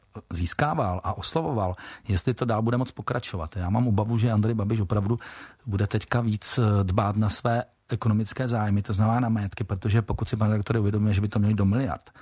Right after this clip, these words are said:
tak to by byl docela zásadní zásah do majetku Agrofertu. A otázka je, jako, jakým způsobem on se bude snažit tomuto zabránit. Samozřejmě v první řadě přes, eh, ty úřady, že jo, napíšou, že zpráva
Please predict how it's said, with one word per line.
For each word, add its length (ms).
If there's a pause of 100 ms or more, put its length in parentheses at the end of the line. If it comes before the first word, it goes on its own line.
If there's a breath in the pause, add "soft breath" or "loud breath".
(160 loud breath)
tak 140
to 100
by 100
byl 320
docela 460 (320)
zásadní 480
zásah 320
do 100
majetku 380
Agrofertu. 540 (800 loud breath)
A 600 (320)
otázka 400
je, 80
jako, 220
jakým 200
způsobem 500
on 160
se 120
bude 160
snažit 420 (120)
tomuto 280
zabránit. 540 (360 loud breath)
Samozřejmě 340
v 40
první 240
řadě 240
přes, 420
eh, 180
ty 100
úřady, 340
že 80
jo, 140 (440)
napíšou, 440
že 120
zpráva 400